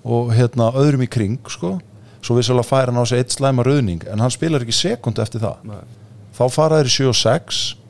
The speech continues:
Speaker 1: og vissulega ná góðu momentum í þar, en það var einhvern veginn, ég hélt einhvern veginn að myndi spila meir úr því að hann gæti svolítið orðið þetta dark horse, sko, í, þessi dark horse í þessum leik.
Speaker 2: Mhm.
Speaker 1: En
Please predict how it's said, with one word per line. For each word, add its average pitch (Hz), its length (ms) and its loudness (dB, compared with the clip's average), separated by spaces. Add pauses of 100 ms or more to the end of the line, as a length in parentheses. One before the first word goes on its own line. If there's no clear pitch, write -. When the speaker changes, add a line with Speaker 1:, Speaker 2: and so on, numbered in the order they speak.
(340)
Speaker 1:
og 98 120 0
vissulega 120 540 4
ná 110 280 2
góðu 123 240 2
momentum 117 480 -2
í 92 40 -6
þar, 78 300 -6
en 110 160 -4 (320)
það 165 220 -2
var 233 100 0
einhvern 156 220 0
veginn, 123 240 2 (460)
ég 139 260 0
hélt - 240 -4
einhvern 143 200 0
veginn 131 140 2
að 127 40 2
myndi 127 180 0
spila 160 340 0
meir 143 220 2
úr 123 80 -2
því 123 220 0
að 76 80 -2
hann 156 360 0 (320)
gæti 143 280 0
svolítið 127 320 2
orðið 131 200 4
þetta 120 140 -2
dark - 260 -2
horse, 131 300 -2
sko, 98 340 -2
í, 127 160 -8
þessi 117 280 -6
dark 131 300 -2
horse 127 280 -2
í 123 80 -2
þessum 120 300 -2
leik. - 300 -6
Speaker 2:
Mhm. 101 200 -6 (400)
Speaker 1:
En 82 180 -2